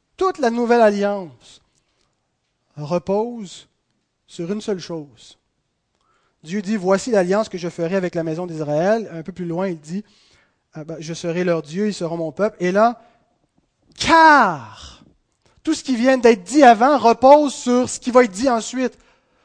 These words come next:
Tout ceci est vrai, car je pardonnerai leur iniquité et je ne me souviendrai plus de leurs péchés. » Autrement dit, si nous aimons la loi,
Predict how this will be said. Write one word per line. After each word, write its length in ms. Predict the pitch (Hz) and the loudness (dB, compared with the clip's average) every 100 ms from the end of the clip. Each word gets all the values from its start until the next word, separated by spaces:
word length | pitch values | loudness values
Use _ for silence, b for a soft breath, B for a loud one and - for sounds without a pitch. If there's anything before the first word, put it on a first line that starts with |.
| _ | _
Tout 80 | 359 | 2
ceci 360 | - 320 - 311 | 4 2 2 2
est 100 | 269 | 4
vrai, 280 | 262 311 311 - - | 8 8 6 -2 -2
car 960 | 311 330 330 294 247 190 151 131 - _ _ _ _ _ _ 170 | 4 8 8 8 6 4 -2 -10 -18 _ _ _ _ _ _ -14
je 360 | 160 226 320 | -6 0 0
pardonnerai 680 | 320 294 254 277 262 247 277 | 4 2 4 2 2 2 2
leur 320 | 262 226 254 226 | 4 4 4 2
iniquité 720 | 226 226 220 214 220 202 - _ _ _ B B | -4 -6 -8 -8 -4 -4 -6 _ _ _ B B
et 100 | 220 | -4
je 100 | 269 | -2
ne 120 | 254 | -2
me 140 | 240 | -2
souviendrai 760 | 240 - 320 269 294 277 240 247 | -4 -2 -4 0 2 2 2 -4
plus 340 | 254 262 285 | -2 0 2
de 80 | 294 | 2
leurs 380 | 214 214 240 226 | 2 2 2 0
péchés. » 680 | - 226 202 - 233 156 _ _ _ _ _ _ _ _ _ _ _ _ _ _ _ _ _ _ _ _ _ _ _ _ _ _ _ _ - | -4 -6 -6 -6 -6 -8 _ _ _ _ _ _ _ _ _ _ _ _ _ _ _ _ _ _ _ _ _ _ _ _ _ _ _ _ -10
Autrement 480 | 202 - 233 208 | -10 -6 -6 -6
dit, 400 | 190 180 165 - _ _ _ _ _ _ _ _ | -6 -12 -16 -20 _ _ _ _ _ _ _ _
si 220 | - 220 | -16 -12
nous 220 | 208 196 | -10 -4
aimons 200 | 202 208 | -4 -4
la 140 | 202 170 | -4 -4
loi, 340 | 151 143 117 | -6 -8 -12